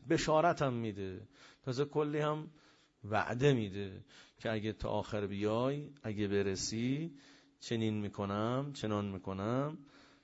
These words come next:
بله، بهشت میبرمت، ازت راضی می‌شم، به لقاءم می‌رسی و اون چیزایی که عرض شد. خب. <clears throat> بعد به گونه‌های مختلف باز،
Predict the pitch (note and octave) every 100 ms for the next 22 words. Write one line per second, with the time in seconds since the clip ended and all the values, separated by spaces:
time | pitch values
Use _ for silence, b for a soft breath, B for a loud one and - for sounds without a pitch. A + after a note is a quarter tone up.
0 | _ G#2 G#2 G2 G2 G2 G2 G#2 _ _
1 | _ A#2+ A2+ - A#2 G#2 G#2 F#2+ G2 G#2
2 | C3 C#3+ C#3 - - _ _ _ _ A2+
3 | G#2 G2+ G#2+ G2+ F#2+ G2+ G2 F2+ - A2+
4 | C#3 C#3+ C#3+ B B B _ A2+ G#2+ G#2
5 | G2 G2 G#2 G2+ G2+ G2 F#2 - C#3 F#3
6 | G#3 - - - G3 D3 A2+ F#2+ A2 A2+
7 | C#3 D3+ D3 B B B B - F#2+ F2+
8 | E2 - G2+ G2 F#2 F#2+ - - F#2+ -
9 | _ F3 - - - - F3+ C3+ G2+ -
10 | _ _ _ _ _ _ _ B B B
11 | B B B B _ C3 E3 - - -
12 | B B B B _ - C#3 C#3+ D3 E3
13 | G#3 E3 - C3 D3 F3 D3 D3+ D#3 B2+